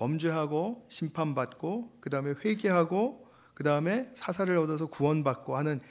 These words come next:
이 패턴을, 이 패턴의, 이 패턴의 사건들을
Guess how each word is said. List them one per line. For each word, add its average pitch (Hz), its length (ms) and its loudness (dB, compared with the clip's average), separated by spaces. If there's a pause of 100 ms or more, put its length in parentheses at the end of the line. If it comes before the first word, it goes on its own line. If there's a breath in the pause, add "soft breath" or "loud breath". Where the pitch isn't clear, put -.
(160 loud breath)
이 175 100 2
패턴을, 165 760 0 (440 soft breath)
이 151 100 0
패턴의, 185 720 0
이 151 140 -2
패턴의 185 440 0
사건들을 165 840 2